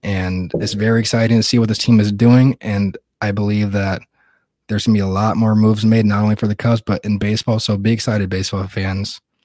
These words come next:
And with that, I'm gonna end this episode of the Hey Chicago podcast.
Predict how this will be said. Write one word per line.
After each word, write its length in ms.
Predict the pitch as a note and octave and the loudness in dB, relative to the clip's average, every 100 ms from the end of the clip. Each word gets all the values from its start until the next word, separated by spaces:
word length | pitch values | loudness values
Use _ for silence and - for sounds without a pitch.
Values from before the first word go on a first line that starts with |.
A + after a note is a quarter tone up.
| _ - _ | _ -20 _
And 140 | - G#2+ | -8 -2
with 180 | B2+ - | -2 -2
that, 280 | G#2+ G#2+ - | -4 -4 -4
I'm 140 | G#2 A#2+ | 0 2
gonna 180 | A#2 | 2
end 160 | A2 A2 | 0 -2
this 160 | A2+ - | -2 -6
episode 360 | A2+ - A#2 | -8 -4 -2
of 120 | G2 | -2
the 80 | G2+ | -6
Hey 180 | F#2 A2+ | -4 -6
Chicago 420 | - - A2 G2+ | -6 -4 -2 -2
podcast. 640 | G2+ A2+ A2+ - A2+ - | -2 -2 -2 -2 -2 -4